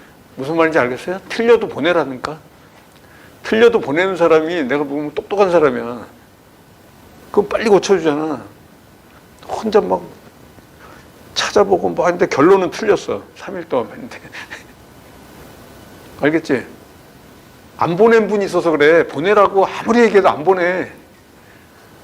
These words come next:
틀-, 완벽하게 해가지고 보낸다고. 근데 여러분이 삼 일 동안 안 되는 건 안 돼. 삼 일 동안 해도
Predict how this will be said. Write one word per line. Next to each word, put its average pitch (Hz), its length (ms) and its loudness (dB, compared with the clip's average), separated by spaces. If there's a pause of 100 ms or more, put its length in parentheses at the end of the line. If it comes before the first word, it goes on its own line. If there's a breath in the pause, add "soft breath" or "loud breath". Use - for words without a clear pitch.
(580 loud breath)
틀-, - 160 -8 (160)
완벽하게 190 680 2
해가지고 165 340 2
보낸다고. 123 500 -4
근데 156 420 -4
여러분이 170 400 -2
삼 - 220 -8
일 202 140 -6
동안 165 460 -4 (140)
안 127 160 -6
되는 170 240 2
건 156 120 0
안 139 280 -4
돼. 131 420 0
삼 - 200 -12
일 - 120 -8
동안 139 240 -4
해도 123 240 -8